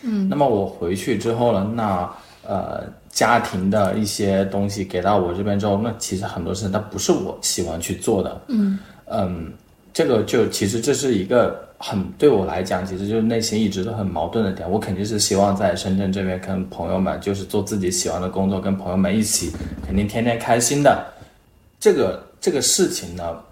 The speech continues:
Speaker 2: 它其实是作为我本人一个自我认-，认知和一个作为一个，呃，男人责任感的一个问题。就是我是，我，我其实我不是一个很叛逆的人，就是我当初，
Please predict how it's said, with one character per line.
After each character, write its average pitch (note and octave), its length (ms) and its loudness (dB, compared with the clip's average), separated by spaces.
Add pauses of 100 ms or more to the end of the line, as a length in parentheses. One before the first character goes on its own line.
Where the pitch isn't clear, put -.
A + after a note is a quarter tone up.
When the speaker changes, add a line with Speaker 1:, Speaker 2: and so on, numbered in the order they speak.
(380)
Speaker 2:
它 D3+ 220 2
其 G2 280 -2
实 F#2+ 240 -4
是 A2+ 300 -2
作 A2+ 380 4
为 F2+ 340 -2 (460)
我 G2+ 120 2
本 G#2 320 0
人 F2 220 -8
一 F#2+ 60 -4
个 C#3+ 120 4
自 F#3 220 4
我 F#2 240 2
认-， A#2+ 240 -2 (280)
认 D#3+ 280 2
知 C3 240 0
和 G2+ 300 -2
一 G2+ 100 -2
个 B2+ 120 2
作 B2+ 260 4
为 F#2 160 0
一 F#2+ 80 -2
个， A#2+ 280 2 (340)
呃， F2 460 0 (440)
男 G#2 240 0
人 A2+ 240 0
责 F#2 180 -4
任 D#3+ 240 2
感 - 320 0
的 - 60 -4
一 G#2+ 100 -2
个 C#3 120 8
问 C#3 260 4
题。 - 400 -12 (320)
就 G3+ 100 2
是 G3 80 10
我 G2+ 240 2
是， B2 200 -6
我， A#2+ 300 -4
我 A2 120 0
其 C3 180 -6
实 D#3 80 4
我 C3 80 6
不 F#2+ 140 -6
是 C3 120 2
一 - 40 2
个 C3 100 2
很 F#2+ 200 -6
叛 A2 220 -2
逆 G#2+ 120 0
的 F#2 80 -4
人， E2 120 -8
就 - 120 -2
是 D#3+ 100 0
我 G2 300 0
当 A#2+ 200 2
初， B2 360 0